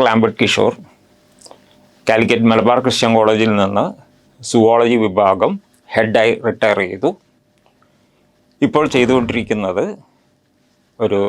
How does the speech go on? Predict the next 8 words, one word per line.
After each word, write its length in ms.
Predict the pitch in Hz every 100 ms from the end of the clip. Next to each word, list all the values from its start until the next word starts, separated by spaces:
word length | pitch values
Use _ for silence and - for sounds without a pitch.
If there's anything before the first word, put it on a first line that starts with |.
| - - _ _
പ്രാക്ടീസിങ് 640 | 117 113 - 143 135 135 - - -
സൈക്കോളജിസ്റ്റായിട്ട് 1160 | 117 113 143 139 131 120 - 127 104 98 - 156 _ _ _ _ _ _ _
കൗൺസിലിംഗ് 500 | 117 113 117 139 139 -
ചെയ്തുകൊണ്ടിരിക്കുന്നു. 720 | 107 101 90 95 92 95 127 214 _ _ _ _ _ _ _ _ _ _ _ _ _ 139
അതുമാതിരി 360 | 127 131 123 117
തന്നെ 240 | 104 113 196 170 _ _ _ _ _ _ _ _ _ 131
അധ്യാപകർക്കും 720 | 117 120 120 123 127 - 190 202 _ _ _ _ _ _ -
വിദ്യാർത്ഥികൾക്കും 840 | 117 120 123 120 127 120 117 185